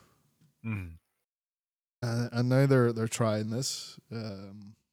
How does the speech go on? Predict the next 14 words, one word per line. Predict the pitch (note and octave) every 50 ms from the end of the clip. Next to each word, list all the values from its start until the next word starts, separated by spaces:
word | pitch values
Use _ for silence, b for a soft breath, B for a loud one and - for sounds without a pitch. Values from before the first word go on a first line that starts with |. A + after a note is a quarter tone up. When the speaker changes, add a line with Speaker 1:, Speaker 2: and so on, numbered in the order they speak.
| _ _ _ _ _ _ _ _ _ _ _ _ _ _ _ _ _ _ _ _ _ _ _ _ _ _ _ _ _ _ -
Speaker 2:
I |
think | D#3 E3 D#3 - - - - - - _
what | C3+ C3 A#2+ B2 C3+ D#3 C#3+ - -
the, | D3 C3+ B2 A#2+ A#2 A#2 -
<laughs> | - C3 D3 D#3
their | C3+ C#3+ C3+ C3
intention | B2+ B2 - C3+ C3 B2+ - - C#3+
is, | B2+ B2+ A#2 A#2+
is | C3 B2+ A#2 A2 - B B B B B B B -
people | D3+ D#3 C#3+ D#3+ D#3 C3
who | C3+ C3+ B2+
play | - - C3+ C3 C3+ C3 C3+ C3+ C3+ B2+ C3+ b b b b b b b b b b b b b b b _ - C#3+
the | C#3 C#3+
current | - - E3+ E3+ F3 E3+ D#3 C3+ A#2+ - - -